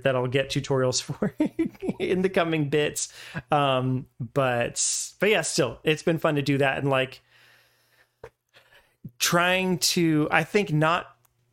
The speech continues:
beelining it too much is also nice. Like, going through and doing some of the side quests. Um,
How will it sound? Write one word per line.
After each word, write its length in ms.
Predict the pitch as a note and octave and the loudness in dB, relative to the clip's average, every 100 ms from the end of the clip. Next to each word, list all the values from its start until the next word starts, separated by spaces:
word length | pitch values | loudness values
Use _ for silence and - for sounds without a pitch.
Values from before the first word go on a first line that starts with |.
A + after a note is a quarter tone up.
| _ - | _ -4
beelining 600 | C3+ D3 E3 E3+ F3 F3+ | 0 2 2 2 2 0
it 160 | - - | -2 -2
too 160 | D#3+ | 0
much 300 | D#3+ D#3+ D#3 | 2 0 0
is 100 | D#3+ | -2
also 460 | - D#3+ D#3 F3 D#3+ | 0 0 0 0 0
nice. 460 | D#3+ D#3 E3 - - - | 0 0 0 -2 -4 -2
Like, 320 | C3+ B2+ - _ | 0 0 -4 _
going 220 | - C#3 C#3 | 0 2 2
through 240 | D3 C#3 | 2 2
and 100 | B2+ | 2
doing 280 | B2+ B2+ C3+ | 0 0 0
some 200 | - C#3+ | 0 0
of 60 | C#3+ | 0
the 60 | |
side 360 | - C#3+ C#3 C#3 | 0 0 0 -2
quests. 580 | D#3 D3 - - - - - - - | -2 0 -2 -4 -4 -4 -8 -18 -4
Um, 500 | D3+ C3+ B2+ B2 A#2+ | 0 0 0 -2 -6